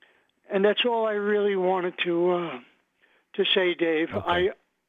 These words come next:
Speaker 1: always will say, "I am so proud of you guys, and the work you're doing is in the top of the heap. Keep doing it. I lo-, I love you guys.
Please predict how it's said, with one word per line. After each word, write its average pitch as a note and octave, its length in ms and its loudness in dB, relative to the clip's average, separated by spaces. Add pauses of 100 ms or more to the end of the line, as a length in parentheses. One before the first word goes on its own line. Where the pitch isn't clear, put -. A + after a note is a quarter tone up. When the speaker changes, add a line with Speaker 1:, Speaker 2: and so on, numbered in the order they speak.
(260)
Speaker 1:
always F#3+ 400 2
will G3+ 140 4 (100)
say, F3+ 300 0 (720)
"I F3 160 2
am F3+ 180 -2 (100)
so G3+ 140 2
proud F3 640 -2 (520)
of E3 180 2
you F#3 280 0
guys, F3 460 2 (160)
and E3 120 -6
the E3 80 2
work F3+ 340 2
you're F#3 120 2
doing F#3 420 0
is E3 140 0
in E3+ 180 0
the E3+ 80 2
top F#3 320 -2
of F#3+ 80 -2
the F3 60 -2
heap. E3+ 340 -4 (840)
Keep G#3 240 -4
doing F#3+ 380 0
it. G#3 240 0
I E3 160 0
lo-, F3+ 300 0 (280)
I E3 160 -2
love F3+ 320 2
you G3 140 0
guys. F#3+ 400 2